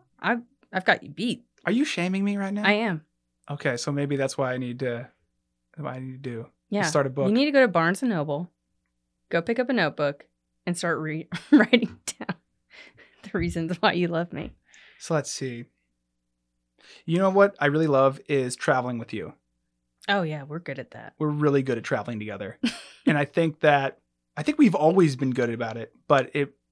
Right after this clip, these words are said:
Speaker 2: it became really obvious when we went to Europe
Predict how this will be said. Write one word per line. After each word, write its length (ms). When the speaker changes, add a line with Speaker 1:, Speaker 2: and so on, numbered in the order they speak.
Speaker 2:
it 140
became 360
really 280
obvious 580
when 120
we 100
went 280
to 120
Europe 360